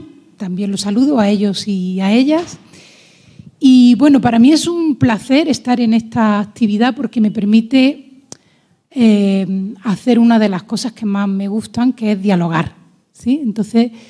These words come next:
esto va a tener una parte de, de conferencia o una parte en la que yo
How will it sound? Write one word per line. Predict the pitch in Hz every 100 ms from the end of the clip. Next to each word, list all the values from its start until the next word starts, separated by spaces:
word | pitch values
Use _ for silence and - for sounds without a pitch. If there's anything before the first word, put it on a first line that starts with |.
| - _ _ _ _
esto | 240 - 226
va | 226
a |
tener | 233 226
una | 220 214
parte | 240 262 262 226
de, | 226 226 226 226 220 220 233 - _ _ _ _ _ _ -
de | 180
conferencia | - 214 - 208 262 247 - 233 233 233 233 226
o | 202 196
una | 202 214
parte | 214 226 226 233
en |
la | 202
que | 180 208
yo | 202 214 214 214 214